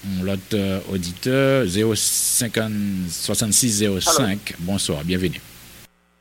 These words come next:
Speaker 2: Bonsoir.
Speaker 1: Oui, oui.
Speaker 2: Et, ma, oui, depuis Florida, là, donc, on, on t'a aimé faire un petit capier rapide sur l'émission hier, là. Et, je pense que nous-mêmes qui,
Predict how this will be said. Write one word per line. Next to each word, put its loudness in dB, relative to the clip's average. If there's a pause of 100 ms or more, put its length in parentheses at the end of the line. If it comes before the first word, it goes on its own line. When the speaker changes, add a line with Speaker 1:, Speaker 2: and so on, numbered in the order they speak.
(440)
Speaker 2:
Bonsoir. -2 (800)
Speaker 1:
Oui, 4
oui. 8 (180)
Speaker 2:
Et, -6 (1160)
ma, -4
oui, -8 (140)
depuis -12
Florida, 2
là, 4
donc, -6 (320)
on, -12 (360)
on -8
t'a 2
aimé -6 (140)
faire -6
un -6
petit -8
capier -2 (240)
rapide -10
sur -6
l'émission -2
hier, -6
là. -2 (1000)
Et, 2
je -2
pense 2
que 2
nous-mêmes 0
qui, -6